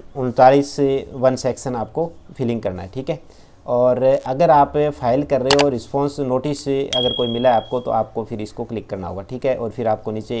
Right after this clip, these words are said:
इसमें रिसिप्ट नंबर वगैरह, ओरिजिनल नंबर वगैरह सब डालने होंगे, ठीक है। इसमें ये ध्यान रखना ये आपको कि इस, इसके अंदर जो प्रीफिल्ड डेटा आएंगे उसको चेंज आप, अगर आप करते हो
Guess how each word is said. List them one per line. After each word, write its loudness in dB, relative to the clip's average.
इसमें -6
रिसिप्ट 0
नंबर 0
वगैरह, 0
ओरिजिनल -2
नंबर -4
वगैरह -2
सब -8
डालने -6
होंगे, -14
ठीक -8
है। -4
इसमें 0
ये 4
ध्यान 2
रखना 2
ये 4
आपको 2
कि 2
इस, -4
इसके -4
अंदर 0
जो 0
प्रीफिल्ड -2
डेटा 6
आएंगे 2
उसको -2
चेंज -2
आप, 2
अगर 2
आप 4
करते 0
हो -4